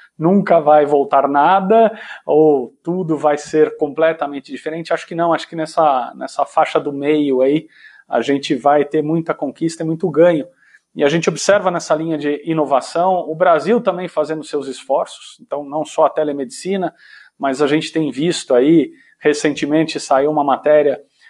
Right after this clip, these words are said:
sobre a, um estudo da usp com uma vacina nasal, a um custo bem interessante. Isso é muito ma-, bacana.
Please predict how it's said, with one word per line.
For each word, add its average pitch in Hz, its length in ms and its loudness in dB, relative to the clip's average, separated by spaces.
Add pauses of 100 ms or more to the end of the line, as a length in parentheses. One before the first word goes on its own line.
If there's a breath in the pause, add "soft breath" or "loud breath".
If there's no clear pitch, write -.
(140 soft breath)
sobre 143 460 2
a, 139 560 2
um 147 100 -6
estudo 175 380 -4
da 151 180 2
usp 170 720 -4
com - 120 -14
uma 185 180 -2
vacina 175 420 -2
nasal, 151 800 2 (680)
a 135 80 -10
um 131 80 -8
custo 165 720 -6
bem 156 380 -2
interessante. 160 920 -6 (400 soft breath)
Isso 202 320 0
é 165 40 0
muito 156 260 -6
ma-, 143 280 -4
bacana. 151 600 -2